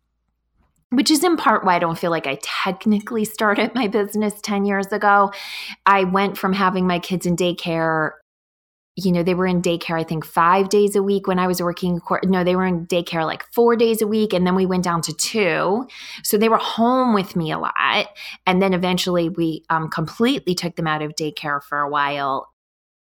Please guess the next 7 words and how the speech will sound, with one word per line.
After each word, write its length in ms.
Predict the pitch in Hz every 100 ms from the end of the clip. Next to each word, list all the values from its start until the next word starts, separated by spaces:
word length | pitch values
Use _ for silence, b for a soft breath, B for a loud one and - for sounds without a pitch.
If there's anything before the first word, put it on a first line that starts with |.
| _ _ _ -
in 380 | 180 165 156 - -
the 160 | 175
year 280 | 156 156 147
that 180 | 151 147
I 120 | 143
left 400 | 143 143 - -
banking. 640 | 147 135 - 120 151 214